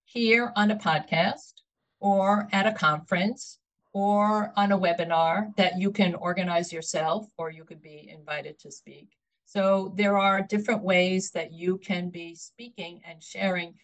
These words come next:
your insights, up to the minute information and trends that people need to know more about. Because if they only knew what Janet and Scott know, they would save time, save money, and make more money.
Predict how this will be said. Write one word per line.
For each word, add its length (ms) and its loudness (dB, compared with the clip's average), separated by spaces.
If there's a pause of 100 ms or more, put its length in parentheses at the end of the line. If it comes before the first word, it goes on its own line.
(140)
your 320 2
insights, 800 -4 (260)
up 200 4
to 120 -4
the 120 0
minute 380 4
information 680 0
and 160 -6
trends 540 -16 (240)
that 200 -4
people 300 2
need 240 0
to 120 -10
know 460 -4
more 260 -10
about. 380 -10 (380)
Because 400 4
if 120 -6
they 180 2
only 420 2
knew 460 2 (220)
what 200 -14
Janet 480 2
and 140 -12
Scott 380 0
know, 380 -8 (260)
they 140 -6
would 200 -12
save 340 0
time, 520 0
save 400 2
money, 440 -8 (180)
and 140 -18
make 240 -12
more 180 -12
money. 300 -20